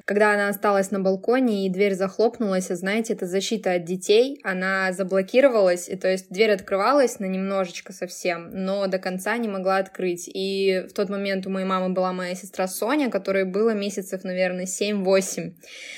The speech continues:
И я до сих пор помню, как я в школе, мама мне звонит: «Настя, быстро домой, я не могу выйти». Еще хорошо, что у, э, она докричалась, у нее не было телефона с собой, она докричалась с балкона до людей, которые проходили мимо.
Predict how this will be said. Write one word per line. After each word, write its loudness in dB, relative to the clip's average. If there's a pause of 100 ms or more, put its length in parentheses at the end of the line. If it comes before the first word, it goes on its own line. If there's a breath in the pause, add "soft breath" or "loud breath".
(300 loud breath)
И 2
я 6
до 0
сих -8
пор 6
помню, 2
как -2
я 6
в -4
школе, 6
мама 4
мне -2
звонит: -2
«Настя, 2
быстро 0
домой, 4
я 4
не 0
могу 0
выйти». 0
Еще -2
хорошо, -2
что -4
у, 0
э, 0
она 2
докричалась, 2
у -2
нее -2
не 0
было 4
телефона -2
с -4
собой, 2
она 2
докричалась 2
с -4
балкона 2
до 2
людей, 2
которые -2
проходили -2
мимо. 0